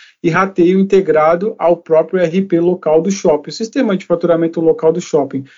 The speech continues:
gerando o boleto de forma automática. O ganho de tempo, precisão e clareza é de muito valor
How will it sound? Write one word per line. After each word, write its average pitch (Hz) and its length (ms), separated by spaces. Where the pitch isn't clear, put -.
gerando 190 340
o 190 40
boleto 175 320
de 175 100
forma 170 280
automática. 151 760
O 180 120
ganho 196 360
de 202 140
tempo, 165 480
precisão 156 720
e 147 100
clareza 151 720
é 151 60
de 151 140
muito 190 280
valor 175 460